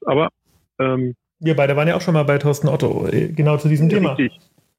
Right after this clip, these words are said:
Speaker 1: richtig. Wir waren, ähm, bei, bei Bayern drei noch, ne? Als
Speaker 2: Ja.
Speaker 1: noch, als er noch bei Bayern drei war. Und,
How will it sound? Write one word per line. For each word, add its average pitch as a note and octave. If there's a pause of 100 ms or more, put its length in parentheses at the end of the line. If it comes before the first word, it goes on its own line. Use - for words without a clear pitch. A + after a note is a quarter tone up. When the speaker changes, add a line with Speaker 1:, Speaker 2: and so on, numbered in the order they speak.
Speaker 1:
richtig. C3+
Wir B2
waren, B2+
ähm, B2
bei, B2 (1120)
bei A#2+
Bayern B2
drei D3
noch, G#2
ne? F3
Als -
Speaker 2:
Ja. F3
Speaker 1:
noch, - (160)
als A#2+
er C#3
noch A#2
bei A#2
Bayern A2+
drei A#2
war. D#3 (640)
Und, A#2+